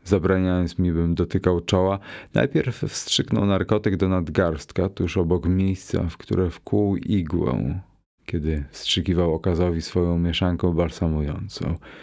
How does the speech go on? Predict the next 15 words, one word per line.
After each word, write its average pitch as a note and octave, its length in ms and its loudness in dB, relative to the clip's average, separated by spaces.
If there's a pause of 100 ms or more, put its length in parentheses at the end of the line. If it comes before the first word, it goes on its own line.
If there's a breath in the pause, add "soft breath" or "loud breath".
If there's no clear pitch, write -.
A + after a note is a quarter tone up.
(560 loud breath)
Miało - 200 2
to E2+ 120 0
na F2+ 160 4
celu, G#2 340 0
jak G2+ 200 0
stwierdził, A2+ 540 0 (280 loud breath)
rozluźnienie A2 720 2
całego G#2 340 0
systemu C3 560 0
i G#2 100 2
neutralizację G#2 920 0
mieszanki, G2+ 680 0
aby D#2 260 0
roztwór F#2 500 0
reanimacyjny E2+ 840 0